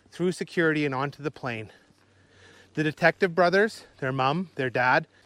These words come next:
and the chief of police sat in one row. Henry looked at his brothers and his parents and said, "This will be a long flight, everyone. Let's work on getting a good sleep. Once we're in Egypt, we're gonna have to work really hard and we won't have time to rest."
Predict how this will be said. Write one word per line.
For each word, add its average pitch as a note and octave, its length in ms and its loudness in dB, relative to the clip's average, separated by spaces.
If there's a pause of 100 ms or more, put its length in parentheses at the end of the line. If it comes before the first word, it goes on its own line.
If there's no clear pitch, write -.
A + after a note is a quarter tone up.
and D3 100 0
the D3+ 60 6
chief F3 260 -4
of G#3 120 -4
police E3 340 -4
sat D3+ 220 0
in C3 180 -6
one C#3 280 -4
row. B2+ 320 0 (400)
Henry F#3 440 0 (360)
looked D#3 240 0
at F#3+ 80 4
his F#3 120 2
brothers E3 400 2
and E3+ 80 -4
his E3 120 -4
parents - 580 -4 (340)
and A#2+ 140 -12
said, C#3 320 -2 (300)
"This E3+ 180 -2
will A3 100 4
be G3+ 160 0
a F#3 80 6
long F3+ 340 2
flight, F#3 340 2
everyone. C#3 480 0 (240)
Let's D#3+ 280 2
work F#3 320 2
on E3+ 120 0
getting D#3+ 260 -2
a D3 60 -6
good E3+ 320 -2
sleep. F#3 360 -4 (300)
Once E3+ 340 0
we're G3+ 140 2
in G3+ 60 -2
Egypt, G3+ 400 0 (180)
we're C#3 120 0
gonna E3 80 4
have D#3+ 100 -2
to E3 100 0
work D#3+ 260 2
really F3+ 360 0
hard D3+ 440 2 (140)
and C3+ 100 -6
we C#3+ 120 -2
won't D3+ 280 -2
have D3 180 0
time D3 260 0
to C#3 120 -8
rest." - 500 -2